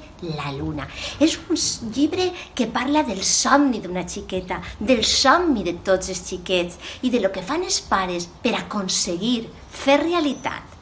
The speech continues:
eixos somnis. Este llibre està editat per l'editorial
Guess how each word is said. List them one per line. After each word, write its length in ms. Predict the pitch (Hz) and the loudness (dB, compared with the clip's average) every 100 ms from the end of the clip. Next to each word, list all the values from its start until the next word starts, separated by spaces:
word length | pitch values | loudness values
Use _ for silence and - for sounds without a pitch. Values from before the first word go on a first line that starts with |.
| - - - | -20 -20 -12
eixos 460 | 202 160 - 143 - | -8 -6 -6 -8 -6
somnis. 540 | 131 127 135 135 139 - - - - | -6 -6 -6 -8 -10 -14 -14 -14 -4
Este 280 | - 320 453 | 2 2 4
llibre 280 | 311 339 403 453 | 4 4 4 2
està 500 | - - 262 247 208 | 0 -2 2 4 4
editat 560 | 170 165 - 220 254 - | 0 -4 -4 0 0 -2
per 120 | 180 | -6
l'editorial 640 | 160 170 160 160 196 160 | -6 -8 -8 -2 -2 -2